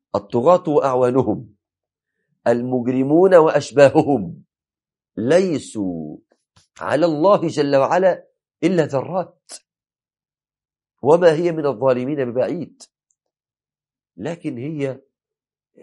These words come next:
زي ما تعرض قوم موسى للابتلاء والشدة والبأس،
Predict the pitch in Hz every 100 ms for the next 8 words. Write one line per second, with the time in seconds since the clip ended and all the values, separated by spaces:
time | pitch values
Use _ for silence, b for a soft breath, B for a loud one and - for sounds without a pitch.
0 | - 190 _ _ _ _ _ _ _ -
1 | 127 151 131 117 110 107 135 107 95 _
2 | 117 113 98 98 - 110 120 107 - 80
3 | 71 _ _ - 95 95 - 95 107 -
4 | _ _ _ _ _ _ _ _ _ _
5 | _ 95 - - 98 85 90 _ _ _
6 | _ _ _ 95 90 76 120 - - -
7 | - _